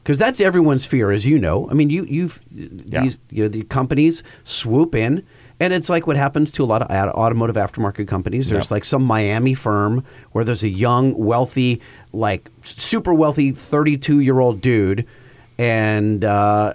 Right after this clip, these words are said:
Speaker 1: always dresses with, like, tight khakis and,
Speaker 2: Yeah.
Speaker 1: and loafers, and then he buys up all these young companies and stuff, and he doesn't really understand what the D N A is all about.
Speaker 2: It's, it's totally different here. I got one that's going to Moab 'cause that's his deal every year. I got,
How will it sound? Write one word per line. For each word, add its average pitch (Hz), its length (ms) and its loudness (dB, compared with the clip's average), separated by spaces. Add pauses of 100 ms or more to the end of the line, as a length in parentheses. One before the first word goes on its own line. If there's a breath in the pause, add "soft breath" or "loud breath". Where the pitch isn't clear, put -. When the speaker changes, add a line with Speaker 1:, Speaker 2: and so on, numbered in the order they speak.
Speaker 1:
always 127 280 2
dresses 123 440 -2
with, 117 160 -2
like, 101 340 -2
tight 139 320 -2
khakis 131 680 0
and, 123 300 0
Speaker 2:
Yeah. 120 100 -4
Speaker 1:
and 120 180 0
loafers, 135 480 2
and 147 160 0
then 143 80 2
he 139 60 2
buys 135 320 0
up 127 120 -4
all 127 120 2
these 123 200 0
young 120 200 0
companies 110 560 -2
and 104 80 -4
stuff, 98 280 -2 (440 loud breath)
and 139 100 2
he 135 60 4
doesn't 151 240 0
really 147 200 4
understand 123 320 -2
what 120 120 -2
the 98 60 -6
D 113 200 0
N 107 80 0
A 127 100 0
is 107 120 -2
all 82 140 0
about. 67 280 -4
Speaker 2:
It's, - 480 -4
it's 107 300 -2
totally 110 500 2
different - 300 -10
here. 80 200 -8
I - 60 -4
got 92 320 0
one 120 300 0
that's 139 160 -2
going 117 260 0
to 113 60 2
Moab 90 580 0
'cause 95 200 -6
that's 92 240 -2
his 95 140 -4
deal 90 280 0
every 87 240 0
year. 85 240 0
I 87 40 -2
got, 85 280 -2